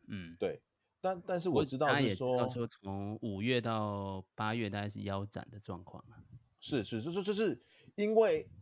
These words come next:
Speaker 2: 很多买嘟嘟房这个N F T当中的人当中，他们很多是第一次购买这个以太币，用以太币去买这个N F T，他们并不知道就是说
Speaker 1: 对。
Speaker 2: 以太币它的这个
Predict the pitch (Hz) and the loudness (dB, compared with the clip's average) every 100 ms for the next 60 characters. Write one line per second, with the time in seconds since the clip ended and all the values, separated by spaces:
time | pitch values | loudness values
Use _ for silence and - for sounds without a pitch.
0 | - - - 120 123 175 180 175 180 156 | -20 -4 0 2 2 2 4 4 4 2
1 | 110 95 147 143 151 127 92 113 127 113 | 0 0 -2 -2 0 0 0 -2 2 2
2 | - 120 127 113 117 113 113 113 113 107 | 2 -2 -2 -4 -4 -2 -2 -2 -2 0
3 | 98 87 80 87 104 107 110 110 120 _ | 0 -2 -6 -6 -4 -2 -4 -4 -10 _
4 | _ _ _ _ _ - 165 170 143 117 | _ _ _ _ _ -4 0 2 2 0
5 | 98 90 117 135 120 107 - 139 131 - | -2 -2 -2 0 -2 -2 -2 -2 0 -2
6 | 151 110 85 _ _ _ _ _ - 156 | -2 -2 -4 _ _ _ _ _ 2 4
7 | 107 85 82 113 98 90 82 78 - 95 | 4 0 -2 0 2 2 2 -2 -6 -10
8 | 80 123 139 117 101 117 98 80 107 104 | -4 -2 0 -2 -2 -2 -2 -4 -4 -2
9 | 104 - 117 98 87 73 71 - 95 87 | -6 -4 -4 -4 -6 -8 -10 -10 -4 -4
10 | 92 92 92 87 - 85 76 - - _ | -4 -6 -8 -10 -14 -14 -14 -18 -20 _
11 | 151 151 120 110 143 117 131 - 123 117 | -4 -2 0 0 0 0 -6 -4 -4 4
12 | 139 110 107 117 101 110 107 110 _ _ | 4 4 2 -2 0 0 0 -2 _ _
13 | _ - 90 - 127 120 120 98 107 104 | _ -10 -8 0 0 0 -2 -2 -2 0
14 | 95 90 104 95 82 78 | -2 -2 -4 -2 -2 -4